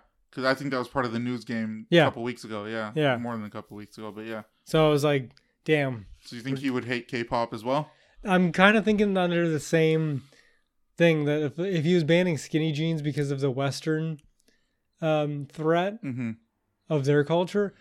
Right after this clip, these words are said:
Speaker 2: I would assume that K-pop being very close and being
Speaker 1: Mm.
Speaker 2: very popular right now
Speaker 1: Yeah.
Speaker 2: would also be
Speaker 1: K-pop is heavenly.
Speaker 2: I'd also call it a vicious cancer.
Speaker 1: Okay. Well, no, it's beautiful, Shane.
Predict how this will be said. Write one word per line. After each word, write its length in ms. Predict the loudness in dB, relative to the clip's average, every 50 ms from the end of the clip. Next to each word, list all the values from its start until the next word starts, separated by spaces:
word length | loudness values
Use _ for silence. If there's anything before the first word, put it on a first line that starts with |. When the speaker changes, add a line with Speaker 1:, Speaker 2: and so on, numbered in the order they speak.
| _ _ 4
Speaker 2:
I 80 | 4
would 100 | 6 6
assume 600 | 6 4 2 2 4 4 6 6 6 6 4 2 4
that 300 | 4 2 2 0 -2 -8 _ _ _
K-pop 580 | -4 0 2 2 2 2 2 0 2 2 0 0
being 240 | 0 0 0 2 2
very 200 | 4 4 4 2
close 440 | 2 0 0 0 0 0 -4 -2 0
and 120 | 0 0 0
being 280 | 0 -2 -2 -2 -4
Speaker 1:
Mm. 60 | -4 -2
Speaker 2:
very 220 | 0 2 2 2
popular 460 | 0 0 -2 -2 -2 -2 -4 -6 -6
right 160 | -8 -8 -8
now 240 | -8 -8 -8 -8 -10 _ -16 -14
Speaker 1:
Yeah. 160 | -14 -10 -4 -2
Speaker 2:
would 100 | 0 2
also 380 | 2 2 2 2 2 0 0
be 320 | 0 0 -4 -4 -4 -6 -10 _ _ _ _ _ _ _ _
Speaker 1:
K-pop 480 | -2 -2 -2 2 2 2 2 0 -2 -4
is 340 | -4 -2 -2 -4 -6 -10 -14 -8
heavenly. 520 | -8 -6 -6 -6 -10 -10 -12 -14 -16 -18 _ _ _ _ _ _ _ _ _ _ _ _ _ _ _ _ _ _ _ _ 2 6
Speaker 2:
I'd 180 | 8 10 10
also 220 | 10 8 8 6 4
call 220 | 4 4 4 4
it 40 | 4
a 40 | 4
vicious 280 | 2 2 2 0 -6
cancer. 480 | -6 -6 -6 -6 -8 -10 -12 -16 -16 -16 -16 -16
Speaker 1:
Okay. 280 | -10 -8 -8 -8 -6
Well, 100 | -6 -6
no, 240 | -4 0 2 2 2
it's 220 | 2 -2 -6 -8 -14
beautiful, 500 | -10 -4 -4 -2 -2 -2 -4 -6 -6 -6
Shane. 440 | -4 -2 -2 -2 -2 -4 -8 -12